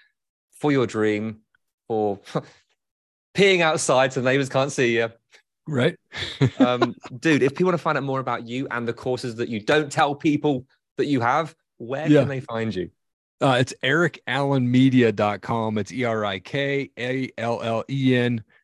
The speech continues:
Speaker 2: in, uh, and then media dot com, Eric Allen media dot com. Um, I have a resources tab there. Has all my services on there. Has a lot of free resources, books on there, courses, platforms I use, all the equipment that I use for podcasting is all right there.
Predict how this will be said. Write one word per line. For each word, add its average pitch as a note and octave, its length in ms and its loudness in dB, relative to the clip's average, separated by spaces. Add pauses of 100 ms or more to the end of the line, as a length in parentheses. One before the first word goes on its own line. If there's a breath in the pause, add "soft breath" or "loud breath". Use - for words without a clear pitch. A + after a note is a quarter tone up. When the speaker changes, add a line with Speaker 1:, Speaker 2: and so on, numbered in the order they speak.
(160)
Speaker 2:
in, B2+ 300 -2
uh, A2+ 240 -4
and C#3 80 -2
then C3+ 120 2
media B2+ 240 4
dot G#2+ 160 0
com, G#2+ 140 -2
Eric B2 200 2
Allen A#2 140 2
media A2+ 180 -2
dot G#2+ 140 -2
com. A2 180 -4 (300 loud breath)
Um, B2+ 200 -2
I C3 100 0
have C3+ 80 4
a A2+ 40 2
resources C#3+ 480 2
tab D3+ 220 2
there. D#3+ 300 0 (140)
Has A2+ 180 -6
all B2 180 0
my C#3+ 140 2
services D3+ 480 -2
on D3+ 160 -2
there. D#3 180 -2
Has B2 180 -4
a A#2+ 40 -8
lot C3+ 240 -4
of C3 100 -4
free D#3+ 240 -4
resources, D#3+ 640 -4
books C3+ 480 0
on D3+ 200 -4
there, D#3+ 420 -2
courses, D3+ 600 -4
platforms C#3 520 -2
I C#3 40 0
use, C3 260 0
all C3+ 160 0
the C3 60 0
equipment B2+ 300 -6
that B2+ 120 -4
I B2 40 -6
use B2 180 -4
for A#2+ 120 -10
podcasting A2 560 -4
is G#2 80 -6
all G2+ 120 -2
right G2 180 -6
there. G2+ 240 -2